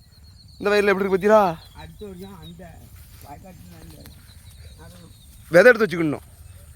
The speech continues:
Speaker 1: உம்ம வயக்காட்டுல இருந்து விதை எடுத்து வச்சுக்கணும். என்ன?
Speaker 2: ம். அவங்கிட்ட களவும் இல்லாம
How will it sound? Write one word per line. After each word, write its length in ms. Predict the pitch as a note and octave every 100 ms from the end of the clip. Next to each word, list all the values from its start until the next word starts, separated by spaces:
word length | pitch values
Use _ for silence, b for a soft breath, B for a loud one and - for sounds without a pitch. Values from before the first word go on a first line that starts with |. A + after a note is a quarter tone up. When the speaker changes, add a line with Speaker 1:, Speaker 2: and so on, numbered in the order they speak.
| - - - - - - - - E3+
Speaker 1:
உம்ம 200 | A3 B3
வயக்காட்டுல 340 | G3 G#3 G#3 G#3+
இருந்து 140 | G#3+
விதை 80 | F#3+
எடுத்து 140 | D#3+
வச்சுக்கணும். 320 | C#3 C3 G#2+ - - - - - - - - - - - - - - - D#3+
என்ன? 100 | G#3+ A3+ G3 C#3+ B2 - -
Speaker 2:
ம். 200 | - - - - - - - - - - - - A#2
அவங்கிட்ட 400 | C3 E3 D#3+ - A#2+ - - - - - - - C#3
களவும் 380 | - E3+ F3 E3
இல்லாம 240 | D#3